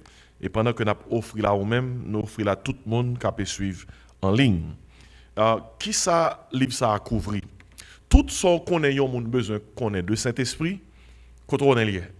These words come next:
dans le livre ça. Et il y a une chose qui est très importante. Euh, m'a noté ça pour moi-même, et m'a demandé pour noter. Et tant comme on explique nous ça,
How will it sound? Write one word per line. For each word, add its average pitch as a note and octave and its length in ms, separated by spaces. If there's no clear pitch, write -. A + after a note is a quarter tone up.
dans A2 80
le A2 80
livre G2+ 160
ça. - 60
Et A#2 220
il C#3+ 80
y - 20
a E3+ 40
une F#3 140
chose F#3 340
qui D3+ 100
est - 20
très C3+ 320
importante. A#2+ 500
Euh, G#2 220
m'a A2 280
noté A#2+ 260
ça G#2+ 200
pour G#2+ 180
moi-même, D#3 320
et G2 60
m'a G#2 120
demandé G#2+ 240
pour G2+ 160
noter. G#2 300
Et G#2+ 200
tant B2 100
comme A#2+ 240
on A#2 200
explique A2+ 340
nous G#2 160
ça, D3 340